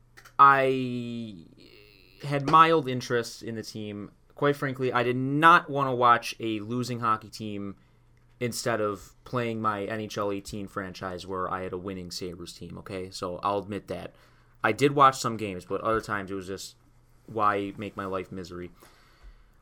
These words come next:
I had never really seen or studied Matt Tennyson's game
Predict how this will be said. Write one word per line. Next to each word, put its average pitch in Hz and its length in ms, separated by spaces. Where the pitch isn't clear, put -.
I 147 180
had 196 140
never 180 260
really 180 220
seen 175 640
or 135 200
studied 156 500
Matt 143 200
Tennyson's 135 480
game 135 420